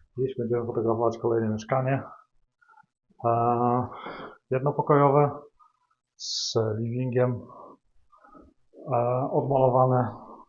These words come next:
że nie powinno być dramatów. To jest wielka, wielkie lustro, to jest łazienka, to jest główny pokój i tutaj mamy kuchnię. Nic nie ma do przenoszenia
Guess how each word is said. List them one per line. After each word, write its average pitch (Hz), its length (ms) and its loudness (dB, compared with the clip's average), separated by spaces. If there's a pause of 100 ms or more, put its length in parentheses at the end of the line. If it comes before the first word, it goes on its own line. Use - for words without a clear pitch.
(720)
że 110 140 -10
nie 120 140 -8
powinno 117 340 -6
być 113 240 -8
dramatów. 120 540 -2
To 110 60 -6
jest 107 180 -6
wielka, 120 440 -4 (120)
wielkie 123 240 -2
lustro, 135 500 0 (1160)
to 113 120 -2
jest 107 200 -4
łazienka, 135 760 0 (100)
to 117 120 -4
jest - 200 -6
główny 139 340 -4
pokój 143 420 -2 (1120)
i 107 80 -14
tutaj 127 240 -4
mamy 123 280 -4
kuchnię. 98 460 -6 (160)
Nic - 260 -10
nie 139 80 -4
ma 135 120 -2
do 117 80 -6
przenoszenia 131 760 -4